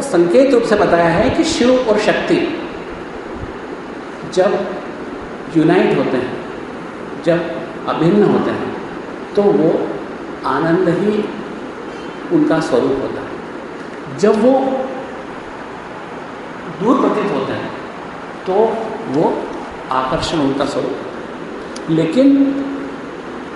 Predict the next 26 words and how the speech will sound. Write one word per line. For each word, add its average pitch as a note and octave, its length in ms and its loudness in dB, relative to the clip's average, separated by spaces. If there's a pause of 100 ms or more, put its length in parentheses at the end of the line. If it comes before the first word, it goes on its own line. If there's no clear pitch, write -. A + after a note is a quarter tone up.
(760)
जब F#3 340 2 (180)
वो F#3+ 100 6
यूनाइट G3+ 500 6
होते D#3+ 180 4
हैं, D#3 380 0
एक G3 240 4
होते D3 180 2
हैं, E3+ 280 2
तो G#3 80 0 (160)
आनंद G#3 680 4
की F#3+ 220 -2
स्थिति F3+ 340 2
में D3+ 520 6 (680)
मानसिक D#3+ 540 4
क्रियाएं D#3+ 460 2
थम B2 120 0
जाती - 180 -2
हैं, - 260 -8 (1600)
मन G3+ 280 6
की A3+ 140 2
चंचलता E3+ 560 2
समाप्त C3+ 500 0
हो A#2 40 -2
जाती A2 100 -4
है, - 1200 -8
मन D3 160 2